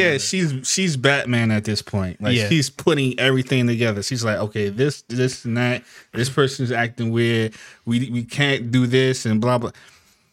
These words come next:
Speaker 2: No one's listening. And then people are getting off one by one, and then
Speaker 1: And she's like, "I told y'all."
Speaker 2: all of a sudden, now she wants to, even, like, it, it was, they were just finding dumb reasons not to listen to her. So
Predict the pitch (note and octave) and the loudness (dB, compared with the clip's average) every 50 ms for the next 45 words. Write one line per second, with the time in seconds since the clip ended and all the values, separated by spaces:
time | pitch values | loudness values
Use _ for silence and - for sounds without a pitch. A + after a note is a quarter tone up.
0 | _ - _ _ _ F#3+ G#3+ A#3 A#3+ A#3 A3 A3 A3+ A#3+ A3 G#3+ - G#2+ F#2+ F2 | _ -20 _ _ _ -2 0 2 2 2 2 2 2 2 0 0 -4 -6 -8 -8
1 | - _ _ _ _ _ _ _ _ - - F#2+ G2 G2+ G2+ G2 G2 - D3 D3 | -10 _ _ _ _ _ _ _ _ -16 -10 -8 -6 -4 -6 -6 -2 0 0 0
2 | C3 C3+ C3+ C3 C3 B2+ A#2 A#2+ C3+ A#2+ A#2 A2+ A2 B2 C3 B2+ A#2+ - - A#2 | 2 2 2 2 2 0 0 -2 -2 -4 -4 -4 -2 0 2 2 2 0 0 0
3 | A#2+ B2+ B2+ A#2+ A#2+ A#2+ A#2+ B2 B2 B2 B2 A#2+ A#2 A2+ G#2+ G#2 G2+ G2+ G#2 G2+ | 2 2 2 2 2 2 2 2 0 0 0 0 0 0 -2 -2 -2 -2 -2 -2
4 | G2+ G2 G#2+ - _ _ _ _ _ _ - D3 C#3 C#3 C3+ B2+ A#2 - D3 D#3+ | -4 -4 -6 -10 _ _ _ _ _ _ -6 -4 0 2 2 2 2 2 2 2
5 | F3 D#3 B2 G#2+ G2 A#2 - _ - - A#2 A#2+ B2 B2+ B2 B2 A#2+ - - B2+ | 2 2 0 -2 -4 -4 -8 _ -6 0 2 2 4 4 2 2 0 0 -2 -4
6 | A#2+ A2 A2 G#2+ A#2 A#2+ A#2+ A#2 A2+ - - A#2+ A2 A2 G#2+ G#2+ - - - - | -2 -2 -2 0 2 2 4 2 2 0 -2 0 0 0 0 0 -2 -6 -2 2
7 | F3+ A3+ A#3+ A#3+ A#3 A3 G#3 F3+ D#3 C#3 B2+ - - _ _ _ _ _ _ _ | 2 2 4 2 2 4 4 4 2 2 0 -2 -6 _ _ _ _ _ _ _
8 | _ _ _ _ _ _ _ _ _ _ _ _ _ _ _ _ _ _ - - | _ _ _ _ _ _ _ _ _ _ _ _ _ _ _ _ _ _ -20 -20
9 | - _ - D#3 F3 D#3+ E3+ F3+ F3+ F3 D#3 D3 - - D#3+ F3 F#3 E3+ E3+ F3+ | -4 _ 2 2 4 4 4 4 4 2 0 -4 0 2 4 4 4 4 2 0
10 | E3+ - - F3 E3+ E3 D#3+ D3 C3 A#2+ C#3 C#3 D3 D3+ D3+ C#3 C#3 C#3+ C#3+ C3+ | 0 0 2 2 2 2 2 0 2 2 2 2 4 2 2 2 2 2 2 0
11 | C3+ B2 A#2+ A#2+ B2 A#2+ B2 A#2 A#2 A2+ A#2+ A#2+ - - A#2 G#2+ - G2+ F#2+ F#2 | 0 0 2 2 2 0 0 -2 -2 0 0 0 0 -2 -6 -8 -8 -8 -8 -6
12 | F2+ F2+ G2+ - _ - - - A#2+ A#2 | -8 -10 -12 -16 _ -12 -6 -4 -2 -2